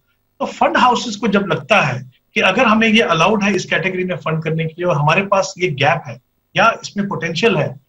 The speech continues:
तो वो एक फंड की शुरुआत करते हैं एनएफ़ओ से। As an investor आपको ये देखना है कि वाकई में क्या ये जो नया फंड आया है, इसकी जगह आपके पोर्टफोलियो में है कि नहीं। अगर हम एग्जांपल के लिए मान लीजिए कोई नया फ्लेक्सी कैप फंड आता है,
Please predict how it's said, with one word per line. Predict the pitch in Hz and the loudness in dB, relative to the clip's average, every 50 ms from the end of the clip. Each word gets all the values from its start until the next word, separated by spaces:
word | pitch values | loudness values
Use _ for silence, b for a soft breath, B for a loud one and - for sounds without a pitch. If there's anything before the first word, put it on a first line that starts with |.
| _ _ _ - | _ _ _ -8
तो | 226 233 | -4 -2
वो | 269 285 285 | 0 0 2
एक | 247 247 240 | 2 0 0
फंड | - - 214 214 202 208 | 0 0 0 0 -2 -4
की | 240 | -6
शुरुआत | - - 202 180 170 175 175 - | -6 -4 -2 0 0 0 0 -2
करते | - 165 - - 190 | -6 -6 -4 -2 -2
हैं | 240 208 175 | -2 0 -2
एनएफ़ओ | 156 160 156 160 151 135 | -2 -4 -4 -4 -6 -10
से। | 123 127 - - _ _ _ _ _ _ _ _ _ - 175 196 | -12 -12 -16 -20 _ _ _ _ _ _ _ _ _ -2 0 2
As | 202 208 | 2 2
an | 320 320 277 | 2 2 2
investor | 262 247 233 220 202 - 233 220 | 2 2 2 0 0 2 2 4
आपको | 220 190 190 - - 208 | 4 2 2 0 -2 -2
ये | 202 | -2
देखना | 196 - 156 156 - 180 | -2 -4 -4 -6 -4 -4
है | 190 185 | -4 -4
कि | 190 185 | -4 -4
वाकई | 160 143 135 135 - - 214 214 | -4 -4 -4 -2 0 0 2 2
में | 202 202 202 202 | 2 2 2 2
क्या | 190 185 196 | 4 4 4
ये | 202 185 | 4 2
जो | 170 160 180 | 0 -2 -2
नया | 165 151 160 175 | 0 0 0 0
फंड | 170 - 160 147 143 135 | 0 0 -2 -2 0 0
आया | 131 131 | 0 0
है, | 127 160 202 202 - - _ _ _ _ _ 196 | 0 -2 -4 -6 -10 -18 _ _ _ _ _ -12
इसकी | 196 202 - - 208 | -12 -8 -6 -4 -2
जगह | 151 151 147 196 185 | 0 2 4 4 4
आपके | 165 - - 190 | 2 2 -2 -4
पोर्टफोलियो | 196 - 151 143 123 - 151 151 180 185 | -4 -4 -4 -6 -6 -6 -6 -4 -4 -2
में | 180 147 | 0 2
है | 147 151 | 2 2
कि | 147 - 127 | 2 0 -4
नहीं। | 110 107 - _ _ _ _ _ - | -8 -10 -12 _ _ _ _ _ -2
अगर | - 233 | 2 2
हम | 247 247 226 | 2 2 2
एग्जांपल | 165 156 190 196 196 240 233 202 | 2 2 2 2 2 0 -2 -2
के | 220 | 0
लिए | 220 226 214 | 0 2 2
मान | 190 180 180 | 4 4 2
लीजिए | 180 180 170 185 - | 2 0 0 0 -2
कोई | 202 196 - - 160 | -2 -4 -4 -4 0
नया | 160 185 190 | 0 2 2
फ्लेक्सी | - - 147 - - - - | 0 -2 -6 -6 -4 -2 0
कैप | 190 180 165 - | 2 2 2 0
फंड | 160 151 139 | -2 -2 -2
आता | 127 123 127 127 | -2 -2 -2 -4
है, | 120 123 - | -4 -6 -8